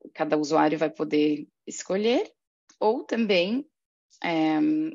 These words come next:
outra coisa que eu posso fazer é trabalhar no dia a dia, se eu não gosto muito desse modo pipeline, existem outros dois modos.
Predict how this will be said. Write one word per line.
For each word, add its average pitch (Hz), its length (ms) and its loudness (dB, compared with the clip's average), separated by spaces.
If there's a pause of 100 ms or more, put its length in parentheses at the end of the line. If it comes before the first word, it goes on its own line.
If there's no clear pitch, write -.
(640)
outra 175 240 -4
coisa 170 260 -6
que - 80 -8
eu 170 60 0
posso 151 800 -2
fazer 165 400 -2
é 185 40 -2
trabalhar 180 500 2
no 160 120 0
dia 156 140 0
a 151 60 0
dia, 165 280 -2
se 185 120 -8
eu 202 40 -2
não 269 160 0
gosto 208 320 -2
muito 160 260 -6
desse - 340 -6 (240)
modo 151 360 -2
pipeline, 185 580 -4 (380)
existem 208 500 0 (100)
outros 226 460 2
dois 214 380 4
modos. 170 880 0